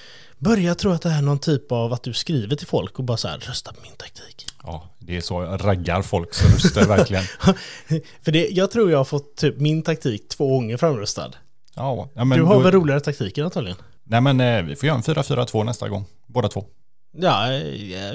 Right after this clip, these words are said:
Speaker 1: det behöver vi inte göra. Men jag hoppas att någon gång blir det min som blir vald.
Speaker 2: Ja,
Speaker 1: Då
Speaker 2: men det
Speaker 1: kommer jag,
Speaker 2: tror jag.
Speaker 1: då kommer jag fira med flaska bubbel. Eh, nej, men fyra tre tre, jag, jag har ju svårt med tre anfallare. Jag gillar inte alls det. Jag kan inte,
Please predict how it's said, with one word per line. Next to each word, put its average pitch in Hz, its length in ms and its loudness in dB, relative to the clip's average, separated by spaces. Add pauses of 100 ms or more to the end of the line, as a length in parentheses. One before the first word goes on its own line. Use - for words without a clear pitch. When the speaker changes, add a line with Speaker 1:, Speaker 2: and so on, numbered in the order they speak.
Speaker 1:
det 139 60 -4
behöver 110 240 -4
vi 220 60 4
inte 233 140 -2
göra. 104 240 2 (200)
Men 143 260 4
jag 143 180 6
hoppas 139 300 0
att 135 120 0
någon 202 300 4
gång 120 280 2
blir 120 120 -2
det 123 60 2
min 107 180 -2
som 123 120 -6
blir 113 100 -6
vald. 92 260 -6
Speaker 2:
Ja, 87 100 0
Speaker 1:
Då 85 100 4
Speaker 2:
men - 80 6
det 92 60 0
Speaker 1:
kommer 151 120 4
jag, - 80 4
Speaker 2:
tror - 20 2
jag. 170 80 0
Speaker 1:
då - 20 -12
kommer 170 160 0
jag 160 120 -2
fira 131 460 -2 (160)
med 127 140 -6
flaska 135 240 -4
bubbel. 120 340 0 (840)
Eh, 156 340 6
nej, 214 180 2
men 202 320 0
fyra 185 240 2
tre 185 120 -4
tre, 185 260 2
jag, 165 360 0
jag 208 340 2
har 165 160 2
ju 127 100 0
svårt 110 320 -4
med 120 120 -6
tre 107 280 -4
anfallare. 104 520 -2 (280)
Jag 147 320 4
gillar 143 240 2
inte 127 260 0
alls 139 340 0
det. 104 180 -4
Jag 117 180 -4
kan 143 120 -2
inte, 110 340 -4